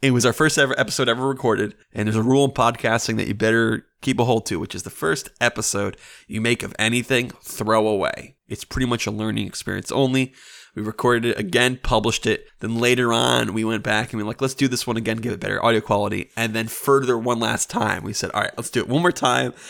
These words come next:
This will be the first episode people listen to. Let's give it with our best quality." So we're pretty proud of the episode. We think it gives a pretty good idea of, of us and how to play the game. Whew, well, that's the book, Christian.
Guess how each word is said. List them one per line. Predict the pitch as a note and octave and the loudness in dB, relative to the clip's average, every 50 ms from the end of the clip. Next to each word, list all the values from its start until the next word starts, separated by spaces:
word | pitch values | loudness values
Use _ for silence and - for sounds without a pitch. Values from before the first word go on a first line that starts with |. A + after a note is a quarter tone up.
| - - _ - | -20 -20 _ -10
This | - A2 - - | -4 -4 -2 -2
will | A#2+ A#2 | -2 -4
be | A#2 | -6
the | |
first | - - C3+ C3+ B2+ - - | -2 2 2 2 2 2 -2
episode | A#2 A2+ - - B2+ G#2+ | -2 -2 0 0 0 0
people | - B2+ A2 A#2 | 0 -2 0 0
listen | A2+ A#2 A2+ - A#2+ A2 | 0 0 -2 -2 -4 -4
to. | - - A2 G#2+ | -4 -2 -2 -2
Let's | G2+ F#2 - - | -4 -4 -6 -6
give | - - A2+ G#2+ | -4 -2 -2 0
it | - | 0
with | - G2 | -2 -4
our | G2+ G#2 | -4 -6
best | - - A2 G#2+ G#2+ - - | -4 -2 -2 0 0 -2 -6
quality." | - - G#2+ G#2 G#2+ G#2+ G#2 G2+ - - G2 - | -4 -2 -2 -2 -2 -2 -6 -6 -8 -8 -6 -2
So | - B2+ A2+ A2+ A2 - - _ _ _ | 2 2 4 4 2 0 -6 _ _ _
we're | - C#3 C3+ C3+ | -2 0 0 2
pretty | - D3 C3+ A#2+ | 2 0 0 0
proud | - - A2 A2 | 2 2 2 2
of | G#2+ G#2 | 2 2
the | E2 | -2
episode. | - F#2 - - G#2+ G#2 | -2 -4 -6 -8 -8 -6
We | G#2 | -6
think | - G#2 G#2 - | -6 -6 -6 -6
it | - - - A2+ | -10 -12 -8 -6
gives | A2+ G2 - | -6 -6 -6
a | G2 | -8
pretty | - - - G#2 G#2+ - | -8 -6 -6 -4 -4 -6
good | - - F2+ F#2+ F#2 - - _ _ _ - | -6 -6 -6 -6 -6 -8 -10 _ _ _ -4
idea | - G#2 F#2 F#2+ G2 G2 | -2 -2 -2 -2 -4 -4
of, | G#2 G2+ - - - | -4 -6 -10 -10 -10
of | G2 G2 - - - | -10 -10 -10 -8 -2
us | - A2 A2 - - - - - _ _ _ | 0 0 0 0 -2 -4 -4 -6 _ _ _
and | G#2 G#2 G#2 G2+ - - | -12 -10 -10 -12 -12 -6
how | - A2+ | -4 -4
to | - - | -4 -4
play | - - - | -6 -10 -10
the | - - | -10 -12
game. | - - - - - _ _ | -14 -16 -16 -18 -20 _ _
Whew, | - G4+ G4+ - - - - | 2 4 4 4 2 0 -2
well, | C3 D#3+ C#3 | -2 -2 0
that's | B2 C3 D3 D#3+ - - | 2 2 2 0 0 -2
the | - D3 | -4 -2
book, | - E3+ F3 E3 - | 2 4 4 4 2
Christian. | - - C#3 B2 - - - C3 B2+ A#2 B2+ C#3 | 2 2 2 2 4 2 2 0 0 -2 -6 -12